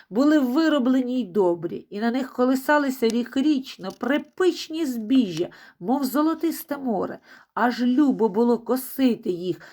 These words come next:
аж любо було працювати на тім полі. Так, сай один зміг би засватати її Парасенку, а з бесід і натякань старого Івоніки, батька Михайлового,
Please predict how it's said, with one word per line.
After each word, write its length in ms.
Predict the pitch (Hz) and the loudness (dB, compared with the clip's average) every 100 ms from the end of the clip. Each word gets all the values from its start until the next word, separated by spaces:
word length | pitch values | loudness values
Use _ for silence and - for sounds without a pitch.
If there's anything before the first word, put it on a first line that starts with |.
| - | -8
аж 260 | - 240 196 | -2 -2 4
любо 300 | 254 285 277 | 4 4 2
було 240 | 269 285 | 0 -2
працювати 800 | 277 233 262 - 285 269 320 302 | -2 -2 -2 0 -2 0 0 -2
на 140 | 285 269 | -6 -8
тім 280 | 269 269 262 | -8 -8 -6
полі. 520 | 269 262 180 170 - _ _ _ _ - | 0 2 2 -2 -10 _ _ _ _ -4
Так, 420 | 214 233 269 262 | 2 2 2 -2
сай 300 | - 247 277 | -4 -4 -4
один 340 | 214 254 294 | -2 -2 -2
зміг 380 | 269 247 294 302 | -6 -4 -2 0
би 120 | 339 | 2
засватати 640 | 330 330 320 302 294 262 254 | 2 0 2 2 2 -4 -2
її 260 | 247 240 | 0 -2
Парасенку, 880 | 254 262 262 240 180 175 170 - - - - - | -2 -2 2 2 0 -6 -10 -14 -16 -16 -20 -6
а 140 | 180 | -4
з 80 | 180 | -2
бесід 420 | 175 262 262 220 - | 0 0 0 -4 -4
і 80 | |
натякань 600 | 190 190 202 202 240 185 | -2 -2 -2 0 0 -2
старого 560 | 160 - 190 214 190 185 | -6 -2 2 4 2 -2
Івоніки, 1000 | - 180 165 262 427 427 220 - 220 - _ - | -2 -4 -2 -2 -2 0 -4 -4 -12 -14 _ -4
батька 460 | - 262 185 - 190 | 2 2 2 -8 -8
Михайлового, 800 | 220 - 226 175 170 160 165 | -6 -2 0 0 -2 -4 -10